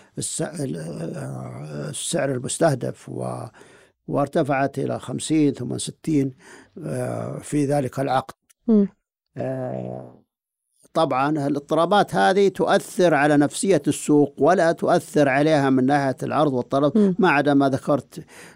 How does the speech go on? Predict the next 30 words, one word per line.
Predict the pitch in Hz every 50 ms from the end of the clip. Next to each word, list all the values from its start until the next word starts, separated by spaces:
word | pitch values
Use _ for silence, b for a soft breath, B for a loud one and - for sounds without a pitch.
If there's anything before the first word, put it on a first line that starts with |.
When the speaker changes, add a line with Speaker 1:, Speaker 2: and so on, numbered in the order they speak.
| _ -
Speaker 1:
آه، | 151 143 139 131 135 135 131 135
من | 143 143 139 135
ناحية | 131 127 120 127 131 127
الغزو | 127 127 139 131 120 120 120 127
وتوقف | - 151 151 - - - - 151 147 - 147 156 135 - - 123 107 131
الإنتاج | 139 131 131 - - 143 139 131 117
والصادرات | 123 127 - 139 131 127 127 131 127 120 -
العراقية. | - - - 123 135 135 131 - - - 139 151 175 165 B B B B B -
ولكن | - 233 240 247 - - 220
من | 208 214
الطريف | 214 214 - 190 202 220 214 196
في | - -
الموضوع، | 139 143 147 147 143 147 151 131 113 - - b b b b b b _ _ _ _ _ _ _
في | _ - - - 143
ذيك، | 139 123 147 175 185 185 - - -
في | - 175 156 123
ذلك | 120 139 165 185 208 - -
العام | 190 143 127 139 143 135 131 127
اللي | 120 117
هو | 117 120
ألفين | 120 123 - - 156 156 143
وثلاثة، | 131 113 131 131 123 123 120 120 139 123 - - -
واجه | 180 190 196 175 175 147 156
ال-، | - 151 - - - - - 147 b b b b b _ -
ال-، | 147 131 131 127
العالم | 123 127 131 131 123 123 120 120 131 156 175 185 190 180 175 170 160 143 -
أو | - - 147 147
عالم | - 151 170 175 156 139 139
النفط | 139 147 170 170 147 - -
عدة | 156 185 156 147 131